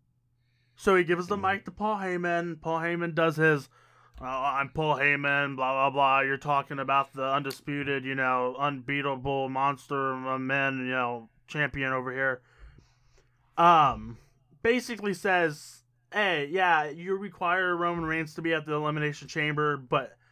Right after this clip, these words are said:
Speaker 1: he doesn't have to be in the Elimination Chamber." So
Speaker 2: This still, to a certain extent, makes no sense because
Speaker 1: Well,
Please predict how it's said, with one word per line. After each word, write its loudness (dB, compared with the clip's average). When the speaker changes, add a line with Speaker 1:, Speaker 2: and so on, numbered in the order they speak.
Speaker 1:
he 4
doesn't 2
have 2
to -8
be -6
in 4
the 0
Elimination -2
Chamber." -12
So 2
Speaker 2:
This 0
still, -4
to 0
a 2
certain -6
extent, -6
makes -6
no -2
sense -4
because -6
Speaker 1:
Well, 0